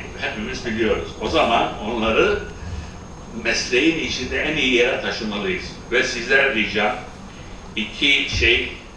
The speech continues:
bizim meslek odaları onları da yapıyorlar. Bazı arkadaşlar yapıyor. Bağımsız denetim aldırın yanınızdaki stajyerlere. Stajyerken sınava girebiliyorlar.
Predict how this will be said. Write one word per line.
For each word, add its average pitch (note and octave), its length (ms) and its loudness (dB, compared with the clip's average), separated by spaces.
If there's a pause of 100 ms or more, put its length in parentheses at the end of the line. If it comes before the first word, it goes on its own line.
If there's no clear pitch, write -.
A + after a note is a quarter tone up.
(220)
bizim B2 260 -2
meslek A#2 380 0
odaları A2 420 2
onları G#2 360 -2
da G#2 40 2
yapıyorlar. F#2+ 520 0 (600)
Bazı A2+ 260 4
arkadaşlar G2+ 640 -2
yapıyor. G#2 400 -2 (600)
Bağımsız A#2 500 0
denetim A#2+ 480 2
aldırın G#2+ 500 0
yanınızdaki G2+ 500 -2
stajyerlere. G#2+ 720 2
Stajyerken A#2+ 680 2
sınava A#2 360 0
girebiliyorlar. A2+ 760 2